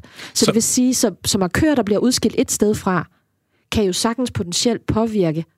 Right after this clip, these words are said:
Speaker 1: andre steder.
Speaker 2: Spørgsmål.
Speaker 1: Mhm.
Speaker 2: Hvis man laver hullet et sted i ledet, der ikke er ledbærende, eller måske
Speaker 1: Mhm.
Speaker 2: endda uden kontakt,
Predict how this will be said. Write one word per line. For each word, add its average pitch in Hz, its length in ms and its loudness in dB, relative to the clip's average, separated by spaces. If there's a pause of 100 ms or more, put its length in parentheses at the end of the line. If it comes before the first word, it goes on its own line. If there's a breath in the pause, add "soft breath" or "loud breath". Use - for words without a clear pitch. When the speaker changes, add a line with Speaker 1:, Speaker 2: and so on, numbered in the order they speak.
(200)
Speaker 1:
andre 214 300 0
steder. 170 360 -2 (220)
Speaker 2:
Spørgsmål. 123 460 0 (340)
Speaker 1:
Mhm. 196 240 -4 (120)
Speaker 2:
Hvis - 140 -2
man 110 100 2
laver 123 120 4
hullet 120 240 2
et 101 80 0
sted 123 240 -2
i 120 60 -4
ledet, 117 280 -2
der 110 60 -4
ikke 120 160 0
er 113 40 2
ledbærende, 101 520 -2 (140)
eller 113 140 -2
måske 160 240 0
Speaker 1:
Mhm. 117 40 2
Speaker 2:
endda 101 200 0
uden 107 200 -2
kontakt, - 480 -4